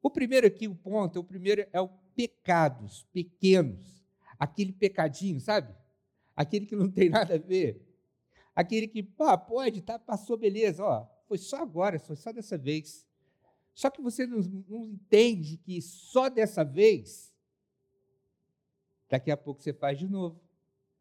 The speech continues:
Daqui a pouco você faz de novo. Daqui a pouco você tá nele de novo. Daqui a pouco você tá, vai. E daqui a pouco você não consegue mais sair. Sabe?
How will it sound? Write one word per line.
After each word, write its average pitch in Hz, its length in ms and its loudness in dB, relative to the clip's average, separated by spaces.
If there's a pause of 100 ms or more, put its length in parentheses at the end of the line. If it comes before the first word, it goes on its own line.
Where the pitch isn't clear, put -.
(340)
Daqui 135 240 0
a 135 40 -4
pouco 135 220 -10
você 143 140 -10
faz 139 200 -2
de 180 120 -4
novo. 165 360 -4 (680)
Daqui - 240 0
a 139 80 -2
pouco 131 240 -12
você 151 120 -10
tá 143 200 -2
nele 139 260 -10
de 180 100 -4
novo. 156 320 0 (840)
Daqui 151 200 0
a 143 80 0
pouco 135 280 -8
você 175 120 -6
tá, 160 480 -4 (800)
vai. 160 380 -2 (680)
E - 60 -12
daqui 320 120 0
a 311 60 0
pouco 311 180 -10
você 320 120 -8
não 320 100 -12
consegue 285 480 -4
mais 226 220 -6
sair. 220 360 -8 (1400)
Sabe? 202 400 -4